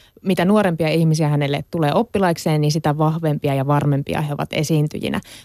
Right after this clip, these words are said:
Mutta, mutta onko se näkynyt sun työssä? Oot sä, oot sä nähnyt sitä, että nuoremmille esimerkiksi olisi helpompi esiintyä kameralle, mutta sitten kun siihen tupsahtaa ihmisiä eteen, niin se voikin olla vaikeampaa?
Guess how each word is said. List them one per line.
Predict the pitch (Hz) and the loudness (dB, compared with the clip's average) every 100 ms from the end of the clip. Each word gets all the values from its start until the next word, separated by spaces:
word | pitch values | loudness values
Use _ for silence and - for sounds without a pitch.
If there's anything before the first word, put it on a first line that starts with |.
| - | -6
Mutta, | 202 - - _ - | -6 -4 -8 _ -10
mutta | 170 196 - _ - | -8 -8 -12 _ -2
onko | 240 | 0
se | 294 | 4
näkynyt | 254 240 202 151 | 4 4 0 2
sun | 175 147 | 0 0
työssä? | - 170 - | 0 -4 -2
Oot | 214 | -2
sä, | - 226 - - | 0 0 0 -4
oot | 196 | -2
sä | 180 | 0
nähnyt | 170 165 143 | 0 2 0
sitä, | - 143 - 147 | -2 -6 -6 -4
että | 147 - 151 143 156 165 - _ _ - _ 170 - | -4 -6 -4 -4 -4 -10 -18 _ _ -20 _ -14 -2
nuoremmille | 180 170 151 147 | 2 2 2 0
esimerkiksi | 147 156 147 143 160 165 | 0 0 -2 -4 -4 -2
olisi | 147 | 0
helpompi | 160 151 147 - | 0 0 -2 0
esiintyä | 185 196 175 147 - | 0 2 0 -2 -4
kameralle, | 185 170 147 - - 165 | -2 0 -2 -4 -6 -6
mutta | 160 | -6
sitten | 170 - - | -6 -8 -8
kun | |
siihen | - 147 156 | -4 -2 -2
tupsahtaa | 151 151 - 160 - | -6 -8 -8 -8 -6
ihmisiä | 156 165 - - | -6 -8 -8 -10
eteen, | 165 - - | -12 -12 -10
niin | - | -8
se | 170 | -8
voikin | - - | -6 -6
olla | 95 | -6
vaikeampaa? | 92 - - - | -6 -6 -14 -20